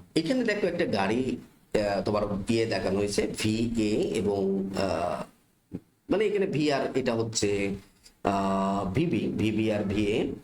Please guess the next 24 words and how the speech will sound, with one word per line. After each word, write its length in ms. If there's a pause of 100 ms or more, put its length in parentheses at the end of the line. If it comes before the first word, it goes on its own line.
(500)
তো 120
এখানে 180 (160)
একশো 640
আশি 320
ডিগ্রি, 380 (160)
হ্যাঁ, 200 (120)
দুইজনা 380 (140)
বিপরীত 380
দিকে 240
আছে। 160 (440)
তাহলে 180 (280)
এখন 200 (140)
তুমি, 220 (640)
আহ, 140 (100)
বি 100 (120)
এর 80 (100)
সাপেক্ষে, 500 (180)
বি 100 (120)
এর 100 (120)
সাপেক্ষে 480 (520)
এর 240 (120)
আপেক্ষিক 400
বেগ 200
নির্ণয় 300